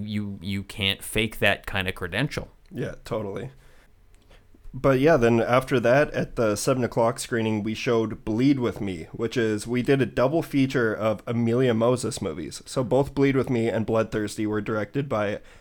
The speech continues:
Speaker 2: Amelia Moses, who's a Canadian filmmaker, and Bleed With Me was her first feature.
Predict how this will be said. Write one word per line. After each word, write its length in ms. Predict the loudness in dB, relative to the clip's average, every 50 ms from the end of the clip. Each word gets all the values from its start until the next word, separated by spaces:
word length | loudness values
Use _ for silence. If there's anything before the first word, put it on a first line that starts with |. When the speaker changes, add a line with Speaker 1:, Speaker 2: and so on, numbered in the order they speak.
| -18 -8 -2
Speaker 2:
Amelia 400 | 0 2 4 6 6 6 6 4
Moses, 440 | 4 2 2 0 -2 -6 -8 -6 -4
who's 180 | -6 -4 -4
a 60 | -4
Canadian 440 | -4 -2 0 0 0 0 0 -2 -4
filmmaker, 640 | -2 -2 -2 0 0 0 -2 -2 0 -2 -2 -2 -4 -16 -20 -20 -20 -20 -8
and 340 | -2 2 4 4 4 2 2
Bleed 220 | 2 2 2 4 2
With 160 | 0 0 2
Me 120 | 2 2 2
was 100 | 2 2
her 80 | 0
first 300 | 0 0 0 -2 -2 -4
feature. 400 | -4 -6 -6 -4 -6 -12 -12 -14